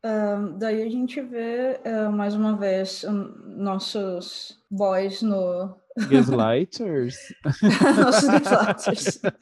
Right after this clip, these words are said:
Speaker 1: Pode ser também. Ah, nossos conspiradores.
Speaker 2: É.
Speaker 1: No porão, né, onde eles geralmente se encontravam, se encontraram várias vezes, né, pra, pra ver o que
Speaker 2: Uhum.
Speaker 1: que iam fazer. E o Sean tentando colocar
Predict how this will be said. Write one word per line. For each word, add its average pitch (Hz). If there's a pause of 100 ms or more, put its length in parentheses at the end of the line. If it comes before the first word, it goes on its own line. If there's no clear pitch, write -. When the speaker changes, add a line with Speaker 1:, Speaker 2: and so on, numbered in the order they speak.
(340)
Speaker 1:
Pode 220
ser 220
também. 208 (640)
Ah, 208
nossos 214
conspiradores. 208 (240)
Speaker 2:
É. 123 (220)
Speaker 1:
No 226
porão, 226
né, 254
onde 226
eles 220
geralmente 214
se -
encontravam, 214
se -
encontraram 247
várias 247
vezes, 262
né, 196
pra, 196 (260)
pra 147
ver 127
o 127
que -
Speaker 2:
Uhum. -
Speaker 1:
que 226
iam 214
fazer. 214 (140)
E 220
o 226
Sean 208
tentando 214
colocar 214